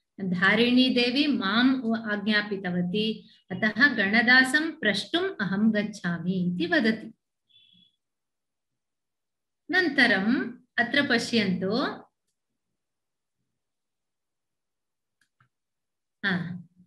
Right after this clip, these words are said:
अन्यां दृष्ट्वा इत्युक्ते, स-, ग-, कौमुदिकां दृष्ट्वा, अ, बकुलावलिकां दृष्ट्वा, "हला कौमुदिके कुत्-,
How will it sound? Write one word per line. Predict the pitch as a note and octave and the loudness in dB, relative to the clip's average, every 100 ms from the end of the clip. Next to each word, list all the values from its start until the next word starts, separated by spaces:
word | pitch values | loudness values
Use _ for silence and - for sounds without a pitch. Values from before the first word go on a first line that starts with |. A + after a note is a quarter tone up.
| _ _ _ _ _ _ _ | _ _ _ _ _ _ _
अन्यां | B3 C#4+ D4+ C4+ A3+ | 4 6 8 8 6
दृष्ट्वा | G3+ G#3 - F#3 F3+ | 4 0 -4 -8 -4
इत्युक्ते, | A#3+ C4+ C#4+ C#4 F#4 A4 - | -4 0 0 0 -2 -4 -4
स-, | - | -4
ग-, | A#3 G3+ F#3 F#3+ F#3+ F#3 F3+ F3 - - _ _ _ _ _ - | 0 0 -2 -4 -4 -2 -2 -4 -8 -12 _ _ _ _ _ -2
कौमुदिकां | C#4 C4+ A#3 A3 G3+ F#3+ | 4 8 8 6 2 2
दृष्ट्वा, | F3+ F3 - F3+ | 2 0 0 -2
अ, | F#3+ G#3+ A3+ A3 F#3+ | -2 -2 2 2 2
बकुलावलिकां | F3+ G3+ G#3 C#4 C#4 C4+ A#3+ A3+ G3+ F#3+ F3+ | 0 -2 2 6 8 6 6 2 2 -2 -2
दृष्ट्वा, | F3+ - F3 F#3+ C#4 - - _ _ _ _ C4 | -4 -6 -2 0 0 -4 -16 _ _ _ _ 0
"हला | D4 G4+ G4+ | 2 6 4
कौमुदिके | D#4 - B3 E4 F#4 D4+ - A3 F#3 - - _ _ _ _ _ _ _ _ _ _ _ _ _ _ _ _ _ _ _ _ _ _ _ - | 4 2 2 4 4 6 4 4 0 -2 -10 _ _ _ _ _ _ _ _ _ _ _ _ _ _ _ _ _ _ _ _ _ _ _ -6
कुत्-, | D4+ - | -6 -6